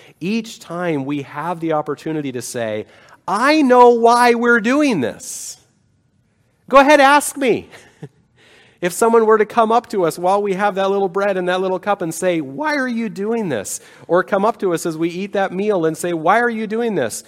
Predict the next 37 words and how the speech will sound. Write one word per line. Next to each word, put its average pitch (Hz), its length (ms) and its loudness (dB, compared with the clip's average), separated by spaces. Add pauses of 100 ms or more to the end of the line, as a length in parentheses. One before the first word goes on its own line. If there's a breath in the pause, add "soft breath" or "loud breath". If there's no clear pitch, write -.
(240 loud breath)
Or 180 160 0
come 214 180 -2
up 233 140 -2
to 196 160 -2
us 165 100 -8
as 160 160 -6
we 160 80 -6
stand 185 320 -4
there 180 100 -2
shivering 190 540 -2
in 160 140 0
our 151 80 0
towel 185 440 0
after 151 220 -2
getting 170 240 -4
baptized 170 540 -2
and 156 120 -6
say, 165 260 -2 (200 loud breath)
"Why 240 300 6
are 320 80 2
you 226 160 0
doing 269 500 2
this?" - 580 -14 (760 soft breath)
It 135 160 -6
is 120 120 -8
worship 131 380 -8
when 107 100 -10
we 104 120 -8
can 104 180 -10
say, 92 400 -8
"I 151 260 -16
know 120 240 -10
why, 95 420 -10
let 90 140 -12
me 80 80 -18
tell - 240 -20
you." - 100 -20